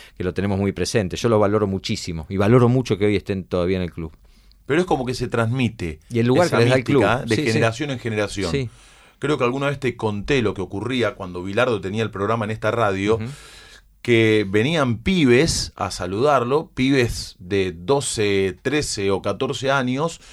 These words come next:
Speaker 2: y en los brazos tenían tatuados los rostros de Bilardo o, o de Pachamé,
Speaker 1: Sí.
Speaker 2: a quienes ellos no vieron, eh, dirigir y jugar mucho menos.
Speaker 1: Exacto. Bueno,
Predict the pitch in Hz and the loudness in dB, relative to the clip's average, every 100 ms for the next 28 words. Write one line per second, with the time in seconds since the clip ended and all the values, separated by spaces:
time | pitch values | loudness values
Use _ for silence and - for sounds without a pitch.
0 | - - - - 113 117 113 143 175 - | -20 -20 -18 -4 0 2 2 2 0 -6
1 | - 113 120 131 131 123 113 107 101 92 | -2 0 2 0 0 2 2 0 -2 -6
2 | 85 - - - _ - 110 127 127 139 | -10 -16 -20 -20 _ -2 0 4 4 6
3 | 131 110 107 101 98 160 - - 98 95 | 4 0 0 2 4 2 2 -2 0 2
4 | 92 90 92 117 180 170 127 107 95 98 | 2 0 0 0 0 2 4 4 2 -2
5 | 95 95 92 92 95 120 190 107 76 - | -2 -4 -4 -4 -2 0 0 -2 -6 -14
6 | - 101 - - _ - 110 107 - 117 | -8 -8 -8 -18 _ -2 0 0 -2 2
7 | 113 110 98 147 147 147 - - 98 101 | 4 2 0 0 2 0 0 -6 -6 2
8 | 113 120 120 107 92 85 - - - - | 4 6 6 4 2 -6 -14 -20 -20 -12
9 | - 95 85 95 113 110 - 151 196 - | -10 -8 -10 -4 -2 0 0 -2 -2 -6
10 | - - - - 117 - 107 135 135 127 | -16 -20 -20 -12 -10 0 4 4 4 4
11 | 117 123 220 139 90 82 104 - 101 - | 4 6 6 4 0 -2 -6 -4 -6 -6
12 | 95 92 139 120 | -12 -2 0 0